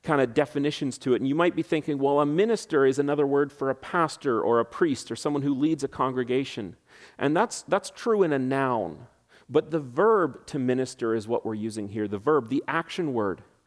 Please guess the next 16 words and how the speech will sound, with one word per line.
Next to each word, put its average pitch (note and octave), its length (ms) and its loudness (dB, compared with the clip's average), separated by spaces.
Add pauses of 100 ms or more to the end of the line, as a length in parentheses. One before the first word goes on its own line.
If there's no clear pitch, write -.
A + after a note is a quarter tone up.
(220)
And - 140 -2
so F3 140 0
to - 160 -4
minister E3+ 680 -2
to C3+ 120 -8
someone G#2+ 600 -4
is C3 140 -4
to C#3+ 140 -8
be D3+ 140 -4
an D3 80 -2
expression G3 880 -4 (240)
of A#2+ 160 0
God's C#3 280 0
grace C3+ 600 -2
towards B2 560 0
them, G#2+ 340 -6